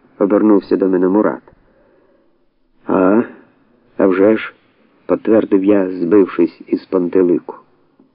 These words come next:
Мурат замислено кивнув. "Бачиш", — почав він, дивлячись у вікно,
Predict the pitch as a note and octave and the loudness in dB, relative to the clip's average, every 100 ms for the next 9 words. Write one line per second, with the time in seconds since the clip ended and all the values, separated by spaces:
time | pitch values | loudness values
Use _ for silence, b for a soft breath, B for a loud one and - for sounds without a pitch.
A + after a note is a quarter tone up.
0 | _ _ _ - - C#3+ A#2 G#2 G2 A#2+ | _ _ _ -4 0 2 2 0 2 0
1 | - A#2 A2+ G#2 G#2+ F#2 E2+ C#2+ A#1+ - | 0 0 0 0 0 0 -2 -4 -6 -10
2 | _ _ _ _ _ _ _ _ _ _ | _ _ _ _ _ _ _ _ _ _
3 | _ _ _ _ _ _ _ _ _ - | _ _ _ _ _ _ _ _ _ -6
4 | - C#3+ - - - - - _ - - | 0 0 2 -2 -4 -16 -20 _ -8 -2
5 | G#2+ G2 F#2+ F2+ G2+ F#2 F2+ E2+ F2 F#2 | 0 2 0 0 2 2 0 -2 0 0
6 | F2+ - - D#2 | 0 -2 -2 -2